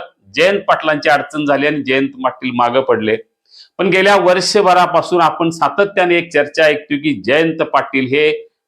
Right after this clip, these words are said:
भाजप सोबत जाणार. ही चर्चा आता विधानसभा निवडणुकीनंतर अतिशय वेगावलेली आहे. दहा सरदार घेऊन आपण लढू शकणार नाही याची जाणीव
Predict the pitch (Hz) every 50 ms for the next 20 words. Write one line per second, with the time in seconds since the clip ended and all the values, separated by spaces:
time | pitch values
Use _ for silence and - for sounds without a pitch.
0 | _ _ 95 98 117 123 123 120 147 156 156 - 143 131 127 135 127 110 123 120
1 | 113 117 117 120 - - - _ _ _ _ _ _ _ _ _ _ _ _ _
2 | - - 180 202 214 220 208 202 175 160 139 - 175 170 165 160 156 - 175 170
3 | 165 139 117 127 131 123 160 175 175 165 - 160 147 165 156 151 151 143 135 131
4 | 139 147 151 147 156 143 151 - 147 135 139 135 131 120 - - 139 143 143 -
5 | - _ - 110 110 - - 180 175 - 196 190 170 151 147 143 151 147 151 143
6 | 143 135 131 127 120 120 - - _ _ _ _ _ _ 95 98 107 139 151 165
7 | 175 175 175 160 143 - - 151 139 139 135 160 165 160 160 160 147 135 143 147
8 | 156 156 151 139 135 135 - 156 147 147 139 127 139 139 165 165 165 - - 143
9 | 143 - 143 143 151 151 143 143 139 135 131 127 139 147 147 139 135 135 123 -
10 | - - 143 139 - 104 120 127 127 135 160 175 165 127